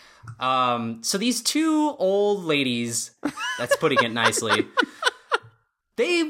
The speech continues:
Speaker 1: they waltz in ten minutes into this movie, and, um, they had opened the,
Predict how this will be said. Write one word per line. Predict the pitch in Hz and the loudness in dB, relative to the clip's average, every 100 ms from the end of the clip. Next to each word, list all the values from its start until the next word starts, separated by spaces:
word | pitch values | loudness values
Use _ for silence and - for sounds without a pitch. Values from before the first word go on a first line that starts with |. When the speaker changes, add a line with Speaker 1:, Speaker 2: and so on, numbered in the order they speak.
| 190 151 | -6 -6
Speaker 1:
they | 220 359 | -2 -2
waltz | 311 240 233 220 - | 0 0 0 0 0
in | 175 156 147 147 | 2 2 2 -2
ten | - 262 330 | -2 -2 0
minutes | 233 220 202 | 2 0 0
into | 185 165 | -2 0
this | 151 147 | -2 0
movie, | 143 139 110 104 101 - - _ _ _ | 0 0 0 -4 -6 -10 -20 _ _ _
and, | 160 160 156 160 160 | -2 0 0 0 2
um, | 156 147 143 139 131 - _ _ _ _ - - - | 2 4 2 0 -2 -6 _ _ _ _ -20 -20 -16
they | 147 156 175 | -4 0 2
had | 190 180 | 0 0
opened | 170 202 262 220 156 | 2 0 0 -2 0
the, | 156 143 135 131 131 | 0 2 2 2 0